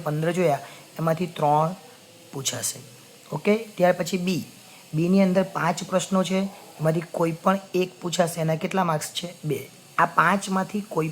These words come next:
પણ એક, એટલે પાંચે પાંચ તૈયાર કરજો, પાંચમાંથી તમને એક પૂછાશે. પ્રશ્ન બે, પ્રશ્ન બે ત્રણ માર્ક્સનો છે,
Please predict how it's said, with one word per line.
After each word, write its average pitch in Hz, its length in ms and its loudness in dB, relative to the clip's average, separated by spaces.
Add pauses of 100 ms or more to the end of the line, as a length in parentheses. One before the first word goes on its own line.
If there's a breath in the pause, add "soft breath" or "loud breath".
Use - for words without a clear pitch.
પણ 185 160 0 (220)
એક, - 180 -8 (360 loud breath)
એટલે 156 220 -2
પાંચે 151 240 2 (120)
પાંચ 175 240 2
તૈયાર 180 320 4
કરજો, 190 240 2 (100)
પાંચમાંથી 160 500 -2
તમને 165 220 -2 (180)
એક 165 100 -4 (100)
પૂછાશે. 147 840 -4 (720 loud breath)
પ્રશ્ન 196 300 6 (100)
બે, 143 80 2 (420)
પ્રશ્ન 190 340 2
બે 202 120 4
ત્રણ 190 360 6
માર્ક્સનો 160 420 -2
છે, 160 100 0